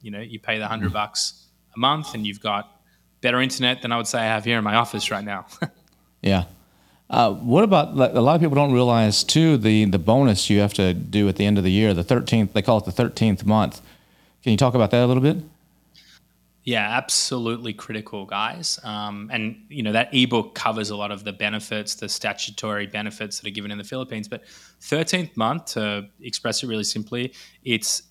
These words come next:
Speaker 1: it's a bonus that's given in December, and it's accrued one twelfth each month for the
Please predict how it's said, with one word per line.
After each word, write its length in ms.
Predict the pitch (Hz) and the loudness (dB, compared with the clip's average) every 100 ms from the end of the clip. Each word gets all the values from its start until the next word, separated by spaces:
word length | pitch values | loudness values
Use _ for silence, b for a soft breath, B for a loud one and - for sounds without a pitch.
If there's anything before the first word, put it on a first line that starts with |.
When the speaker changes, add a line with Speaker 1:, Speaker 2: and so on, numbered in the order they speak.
| _ - | _ -6
Speaker 1:
it's 160 | - | -2
a 60 | 120 | -2
bonus 420 | 95 123 175 165 | 0 0 0 -4
that's 160 | 139 - | -6 -6
given 220 | 135 123 | -4 -2
in 80 | 113 | -2
December, 580 | 104 - 107 117 170 208 _ _ | -2 -4 -4 -4 -4 -6 _ _
and 400 | - 107 107 107 107 | -12 -8 -6 -8 -8
it's 180 | 117 - | -10 -10
accrued 640 | - - 131 131 123 127 b b b _ _ - | -10 -2 2 2 0 -4 b b b _ _ -12
one 380 | 113 127 135 131 | -2 0 0 -6
twelfth 560 | - 127 113 110 - - | 0 2 2 -4 -16 -10
each 260 | 117 110 | -6 -6
month 400 | 113 104 101 101 - | -6 -6 -6 -12 -20
for 140 | - | -14
the 100 | 107 | -10